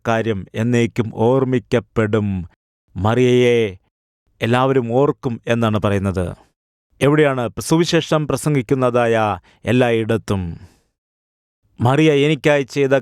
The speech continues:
കാര്യം ഓർമ്മിക്കപ്പെടുമെന്നാണ്. എത്ര ശ്രേഷ്ഠകരമായ കാര്യമാണ് നോക്കുക. എ-, എത്ര അത്ഭുതകരമായുള്ളൊരു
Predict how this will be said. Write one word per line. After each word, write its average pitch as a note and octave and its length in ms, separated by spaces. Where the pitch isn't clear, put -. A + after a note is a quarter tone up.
കാര്യം B2+ 320
ഓർമ്മിക്കപ്പെടുമെന്നാണ്. A#2+ 1500
എത്ര F3 220
ശ്രേഷ്ഠകരമായ A2 920
കാര്യമാണ് F#2+ 400
നോക്കുക. A2 460
എ-, G#3+ 160
എത്ര G3 240
അത്ഭുതകരമായുള്ളൊരു F#3 1080